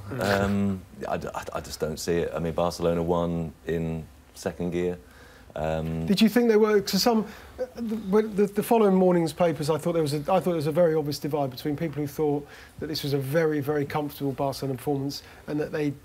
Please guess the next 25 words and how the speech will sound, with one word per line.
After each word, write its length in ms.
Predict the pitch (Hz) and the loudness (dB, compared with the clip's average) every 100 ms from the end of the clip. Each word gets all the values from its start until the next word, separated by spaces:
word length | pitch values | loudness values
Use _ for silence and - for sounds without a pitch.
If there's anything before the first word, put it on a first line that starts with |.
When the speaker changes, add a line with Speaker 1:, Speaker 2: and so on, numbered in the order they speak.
| - | -4
Speaker 1:
they 200 | 175 139 | -2 0
hadn't, 340 | 156 143 143 - - - - - - - - | -2 -2 -4 -8 -20 -20 -20 -20 -20 -20 -10
as 60 | 170 | -8
you 80 | 127 | -2
say, 120 | 151 | -2
got 160 | 156 | 0
out 160 | 156 156 | 0 -2
of 60 | 151 | -4
second 240 | 147 135 | -6 -2
gear. 160 | 139 139 - - | -2 -4 -10 -8
But 140 | 147 | -4
a 20 | 175 | -2
lot 140 | 196 | 0
of 80 | 196 | 0
other 160 | 170 156 | 0 0
people 320 | 151 139 139 | -4 -4 -6
felt, 480 | - 151 151 - - - - - | -4 -4 -4 -8 -18 -20 -20 -14
actually, 500 | 269 247 - 196 180 - - - | -10 -10 -4 -2 -2 -6 -12 -10
this 180 | 185 | -8
isn't 160 | 170 170 | -6 -6
the 60 | 147 | 0
Bar-, 200 | 175 170 | 2 2
this 140 | 208 | 2
isn't 200 | 190 185 | 2 2
vintage, 460 | 165 170 165 143 | 2 2 0 -2